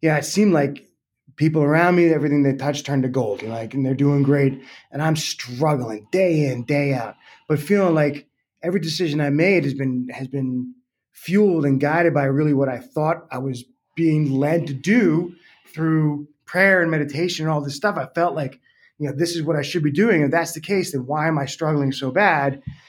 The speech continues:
You know, I'm playing by the rules. Why is it, why is it so rough? And then I get cancer? Like, come on, man. If I, I don't need friends like that.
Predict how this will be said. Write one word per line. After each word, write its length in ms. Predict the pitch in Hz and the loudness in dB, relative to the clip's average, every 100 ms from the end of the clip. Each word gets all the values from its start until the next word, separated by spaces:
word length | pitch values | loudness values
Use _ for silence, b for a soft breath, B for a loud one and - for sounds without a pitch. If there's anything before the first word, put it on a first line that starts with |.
| B B | B B
You 80 | 147 | -4
know, 60 | |
I'm 100 | 139 | -2
playing 240 | 135 180 170 | -2 0 2
by 100 | 156 | 2
the 100 | 151 | 2
rules. 320 | 220 190 147 | 2 2 0
Why 200 | 160 160 | 0 0
is 120 | 135 | 0
it, 80 | 135 - | -6 -8
why 220 | 143 156 | -4 -4
is 100 | 151 | -4
it 60 | 139 | -6
so 160 | - | -8
rough? 460 | 127 165 208 151 - _ _ _ _ _ _ - | -4 0 2 0 -6 _ _ _ _ _ _ -10
And 120 | 135 | -2
then 80 | 170 | 0
I 80 | 185 | 2
get 160 | 135 | 0
cancer? 580 | - 127 180 269 294 285 - _ _ _ _ | -6 -2 -2 2 0 -2 -8 _ _ _ _
Like, 160 | - 120 | -12 -10
come 180 | - 165 | -4 -4
on, 220 | 117 104 | -2 -6
man. 180 | 107 120 | -6 -6
If 140 | 131 | -2
I, 420 | 165 170 170 - - - | 0 0 -2 -12 -16 -10
I 100 | 165 | -2
don't 140 | 202 | 2
need 220 | 180 208 156 | 4 2 2
friends 280 | 156 143 110 | 0 0 0
like 160 | 104 | -6
that. 380 | 110 135 110 - | -4 -2 -4 -8